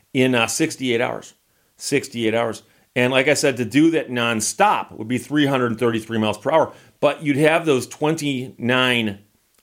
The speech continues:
uh, fuel stops for, you know, gas. And so simply, whatever the time that is, removing that from the equation, you'd have to be going faster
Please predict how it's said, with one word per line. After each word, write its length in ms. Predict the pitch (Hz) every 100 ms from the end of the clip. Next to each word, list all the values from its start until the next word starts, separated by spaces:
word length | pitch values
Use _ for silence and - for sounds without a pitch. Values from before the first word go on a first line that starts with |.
| -
uh, 640 | 107 98 95 90 82 85 -
fuel 380 | - 160 185
stops 560 | 165 - 101 95 - - _
for, 260 | - 101 95
you 80 | 104
know, 80 | 92
gas. 520 | 135 151 131 117 - _ _ _
And 140 | 110
so 100 | 123
simply, 440 | 117 151 147 139 123
whatever 280 | 120 120 117
the 60 |
time 180 | 127 110
that 180 | 135 139
is, 160 | 127
removing 280 | 113 120 117
that 140 | 123 123
from 100 | 110
the 40 |
equation, 400 | 123 156 127 117 - _ -
you'd 120 | 135
have 80 | 143
to 60 |
be 40 | 135
going 320 | 135 127 -
faster 680 | _ - 233 214 202 - 87